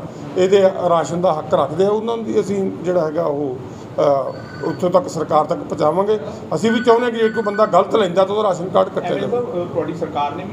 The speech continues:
Speaker 2: ਸ਼ੁਰੂ ਦੇ ਵਿੱਚ ਕਿਹਾ ਸੀਗਾ ਕਿ, ਅ, ਅਸੀਂ ਉਹਨਾਂ ਲੋਕਾਂ ਦੇ ਘਰਾਂ ਤੱਕ ਰਾਸ਼ਨ ਪਹੁੰਚਾਵਾਂਗੇ ਤੇ ਜਿਹੜੇ ਕੋਈ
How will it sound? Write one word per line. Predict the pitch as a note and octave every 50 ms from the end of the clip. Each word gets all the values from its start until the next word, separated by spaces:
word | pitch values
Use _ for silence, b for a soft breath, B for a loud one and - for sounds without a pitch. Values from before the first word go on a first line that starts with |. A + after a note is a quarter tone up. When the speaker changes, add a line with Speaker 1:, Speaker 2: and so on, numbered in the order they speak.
| - -
Speaker 2:
ਸ਼ੁਰੂ | F3+ F#3+
ਦੇ | F#3+ F3
ਵਿੱਚ | D#3+ D#3+ - - C#3+
ਕਿਹਾ | D3+ D3+ D#3
ਸੀਗਾ | D#3 - C3+ B2+ B2+ A#2 B2+ C3 C3+ - - - - -
ਕਿ, | F#3 F#3+ G3 G3 G3+ G3+
ਅ, | - E3+ D#3+ D#3+ D#3+ D#3+ D#3+ - E3 E3+
ਅਸੀਂ | E3+ - G3 G3 G3+ G3 F#3+
ਉਹਨਾਂ | F#3+ G3 G#3 A3 G#3+ A3 G#3 - - E3+
ਲੋਕਾਂ | D#3 D#3+ D#3+ E3+ F#3+
ਦੇ | F#3+ G3
ਘਰਾਂ | F#3+ - F#3 D#3+ D#3
ਤੱਕ | D#3+ F3+ E3+ E3
ਰਾਸ਼ਨ | D#3+ D3+ D3 D3+ E3+
ਪਹੁੰਚਾਵਾਂਗੇ | D#3+ D3+ D3 D3 C#3 C3+ C#3+ D#3+ F3 F3+ G3
ਤੇ | F#3+ F#3+
ਜਿਹੜੇ | F3 - D#3 D3+ F3+ F3 -
ਕੋਈ | E3+ E3+ F3 F3 F3